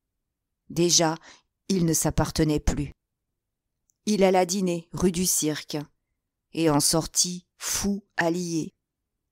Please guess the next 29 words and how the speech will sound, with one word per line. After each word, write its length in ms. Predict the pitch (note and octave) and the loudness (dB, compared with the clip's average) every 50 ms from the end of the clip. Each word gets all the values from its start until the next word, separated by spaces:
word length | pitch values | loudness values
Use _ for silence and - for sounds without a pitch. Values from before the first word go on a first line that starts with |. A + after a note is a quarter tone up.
| _ _ _ _ _ _ | _ _ _ _ _ _
Il 160 | - G#3 F#3+ | -2 2 2
lui 180 | A3 G#3 G#3+ A3 | 4 6 6 6
avait 200 | A3 F#3+ G#3+ G3+ | 6 6 2 2
semblé 380 | - A3+ A3 G#3+ F#3 G#3 A3 | 2 2 2 2 2 2 2
sentir 680 | G#3 - F3 E3+ F3 - - - G3+ G3+ F3+ D#3+ D#3 D#3 | 2 2 0 -2 -2 -4 -4 -4 -2 -2 -2 -4 -6 -4
tout 140 | - - G3+ | -2 0 0
le 80 | F#3 F3 | 0 -2
temps 320 | - _ - G#3 G3+ G3 | -6 _ 0 0 2 2
les 320 | F3 D#3+ E3 D#3+ D3+ D#3 | 2 0 -2 -2 -2 0
yeux 100 | E3+ F3 | 0 0
de 120 | D#3+ D3+ D3 | 0 0 -2
Sarah 320 | - - D3 D3 D#3 D#3+ | 0 0 0 0 0 0
Brandon 580 | D#3+ D3 D#3+ E3 E3+ E3 E3+ F3 E3+ D#3+ D#3 C#3 - | 2 2 2 0 0 2 2 2 2 2 0 -4 -2
arrêtés 460 | - D#3+ D#3+ D#3 F3 E3 - - E3+ D#3+ | -2 -2 0 0 -2 -4 -2 -2 0 0
sur 300 | - - - D#3+ D#3+ D#3+ | 0 0 0 0 0 0
lui, 260 | D#3 D#3 D3+ D#3 - _ _ _ _ _ _ _ _ _ _ _ _ _ _ | -2 -4 -6 -10 -14 _ _ _ _ _ _ _ _ _ _ _ _ _ _
ces 400 | - - - F#3 F#3+ F3 - E3 | -6 -4 0 0 0 0 2 4
yeux 180 | F#3+ F#3+ - - | 6 6 6 6
étranges 480 | G3+ - - - F#3 F3 F3 F3 - | 2 0 0 0 0 2 2 2 0
et 80 | D#3 D3+ | 0 0
sublimes, 640 | - - - F3 D#3 - D#3+ E3 E3+ D#3+ D#3 D3+ D3 - _ _ _ _ _ _ _ _ | -2 -2 -2 -2 -2 -2 -2 -2 -2 -2 -4 -4 -6 -10 _ _ _ _ _ _ _ _
qui 160 | - - F#3 E3 | -6 -4 -2 0
bouleversent 640 | D3+ F#3 F#3+ F3+ D#3+ D#3+ F3 F3 E3+ - - - | 2 2 2 2 4 4 2 2 2 0 -2 0
l'être 480 | F3 E3 F3 E3+ E3 E3 - - - D3+ - _ _ - | 0 0 2 0 0 -2 -6 -10 -12 -14 -16 _ _ -6
jusqu'en 380 | - D#3 F#3 F#3 - - - E3 | -4 -2 0 0 0 0 0 -2
ses 200 | - - F3+ E3 | 0 -2 -2 -2
plus 300 | - - D#3+ F3+ D#3+ E3+ | -2 0 0 0 0 0
intimes 500 | E3 D3+ - - - F3+ E3+ E3 D#3+ E3+ | 0 -2 -2 -4 -6 -4 -4 -4 -4 -6
profondeurs, 720 | - - - E3+ D#3+ - D#3+ E3 D#3 D#3+ D#3+ D#3+ D#3 - | -6 -4 -2 -2 -2 -2 -2 -2 0 0 0 0 -2 -4